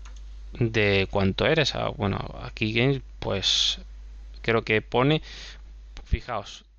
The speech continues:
acumulan unas pérdidas los leones de trece mil ochocientos ochenta millones de dólares. Es decir, le han pegado un buen palo. O sea, le han dado una buena lección. Los pequeños, en este caso, le han dado una lección al león. Al,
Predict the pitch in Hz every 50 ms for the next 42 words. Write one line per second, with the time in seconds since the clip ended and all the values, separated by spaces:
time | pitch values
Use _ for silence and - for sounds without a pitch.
0 | - - - - 123 - - 127 131 143 151 160 160 160 165 160 151 - - 143
1 | 139 123 110 104 107 - - 113 110 104 101 101 107 123 147 147 135 143 131 123
2 | - - 131 131 123 120 117 - - 127 117 120 123 139 160 180 190 180 - 156
3 | 139 - 143 156 170 175 170 - 190 196 196 - - - 139 131 - - 147 156
4 | 151 - 160 151 139 131 143 156 156 139 127 139 143 127 110 104 - - - -
5 | - - - - - - - - 131 139 131 - - 117 95 - - - - -
6 | - - 123 120 127 127 123 - 135 131 135 143 151 135 135 120 113 110 - 151
7 | 147 113 104 92 - - - - - - - - - 135 123 113 110 117 123 123
8 | 139 151 165 175 - - - - - 131 135 127 123 131 131 120 117 110 - -
9 | - - 143 151 127 101 95 - - - - - - - - - - - - -
10 | 120 104 - - - - - 151 170 165 147 147 143 139 127 123 - 127 131 -
11 | 143 135 - - 147 139 123 120 123 120 120 123 127 120 117 110 - - - -
12 | 127 123 120 113 104 101 104 123 147 123 - - - - - - - - - -
13 | - - - - - - - - - - 113 113 113 -